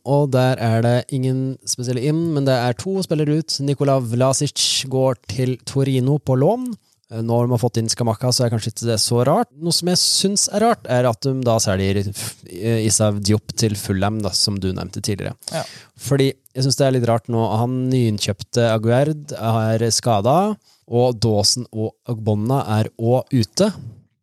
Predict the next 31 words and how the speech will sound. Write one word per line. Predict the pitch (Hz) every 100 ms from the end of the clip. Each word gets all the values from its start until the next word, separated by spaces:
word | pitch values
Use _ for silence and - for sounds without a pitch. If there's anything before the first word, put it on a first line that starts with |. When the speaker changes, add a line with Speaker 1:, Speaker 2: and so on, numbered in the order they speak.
| _ - -
Speaker 1:
Da | -
synes | 101
jeg | 110
det | 104
er | 104
litt |
spesielt | - 104 127 151 -
å | 107
selge | - 107 92 95 - 113
en | 110
midtstopper | 107 - 90 - 110 110
av, | 107 107 104
eh, | 107 107 104 113 107 110
av | 110 107
West | 101 127
Ham, | 147
men, | 135 127
eh, | 120 - - _ -
sånn | - 151 147 131
er | 120
nå | 139
det. | 131 143
Det, | 147 139 139 135
de | 131 127
har | 117 117
vel | 123 120
trua | 113 104
på | - 110
at, | -
eh, | 117 110
Aguerd, | 110 107 107